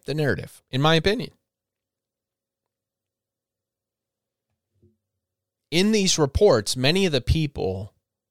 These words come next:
are considered credible and responsible members of society, like police officers, judges,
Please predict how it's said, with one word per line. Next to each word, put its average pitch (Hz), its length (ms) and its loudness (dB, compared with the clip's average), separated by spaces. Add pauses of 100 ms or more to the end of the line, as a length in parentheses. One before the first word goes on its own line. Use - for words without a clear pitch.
(1400)
are 120 100 0
considered 139 640 0
credible 123 560 -2 (1900)
and 123 220 -4
responsible 131 680 0
members 123 540 0
of 110 140 -6
society, 107 720 -2
like 87 220 -8 (220)
police 127 340 -2
officers, 80 500 -4
judges, - 720 -4